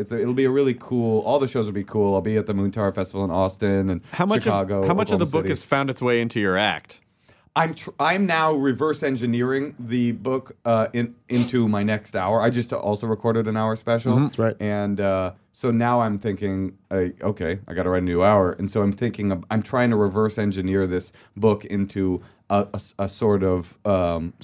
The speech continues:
Speaker 1: storytelling version of, of the book. And so it start, I, I'm pretty excited about the stuff that I've been able to find in there. It's pretty, there's some
Speaker 2: Do you
Speaker 1: pretty cool
Speaker 2: find,
Speaker 1: stuff.
Speaker 2: do, did you, did you find that when you were writing this book and you were talking about, like, going into the quicksand and pulling
Speaker 1: Yeah.
Speaker 2: out all these little stories, do you find,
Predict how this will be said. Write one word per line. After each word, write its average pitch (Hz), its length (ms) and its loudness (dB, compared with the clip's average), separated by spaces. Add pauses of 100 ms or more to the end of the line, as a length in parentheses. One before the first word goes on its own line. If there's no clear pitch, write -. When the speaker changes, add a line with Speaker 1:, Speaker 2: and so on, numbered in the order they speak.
(180)
Speaker 1:
storytelling 98 500 0
version 92 440 -2
of, 87 360 -4
of 87 180 -2
the 85 100 0
book. 85 320 0
And 82 120 -4
so 95 240 -2
it 92 100 -4
start, 107 380 -4
I, 104 160 -2
I'm 139 120 0
pretty 147 160 0
excited 113 280 2
about 98 200 0
the 90 80 -10
stuff 101 240 -4
that 90 100 -2
I've 82 140 -2
been 87 120 -4
able 87 220 -2
to 82 60 -4
find 87 400 -4 (340)
in 104 180 6
there. 82 220 2
It's 78 100 -12
pretty, 90 220 0
there's 95 200 -6
some - 40 -12
Speaker 2:
Do 190 80 0
you 214 80 4
Speaker 1:
pretty - 120 -2
cool 233 100 2
Speaker 2:
find, 254 120 -2
Speaker 1:
stuff. 190 120 0
Speaker 2:
do, 202 100 0
did 180 200 0
you, 208 100 0
did 165 140 -4
you 190 80 0
find 220 220 0
that 160 120 -4
when 160 140 0
you 170 80 4
were 160 80 4
writing 151 180 2
this 151 80 -6
book 139 160 -4
and 131 80 -2
you 127 40 2
were 131 80 2
talking 135 260 0
about, 117 160 2
like, 107 180 0
going 107 240 2
into 98 140 -2
the 90 80 -2
quicksand 98 460 0
and 92 120 -2
pulling 104 260 2
Speaker 1:
Yeah. 98 60 2
Speaker 2:
out 95 60 2
all 95 80 2
these 95 120 -4
little 95 100 -6
stories, 101 320 0
do 104 100 -4
you 110 80 0
find, 123 460 0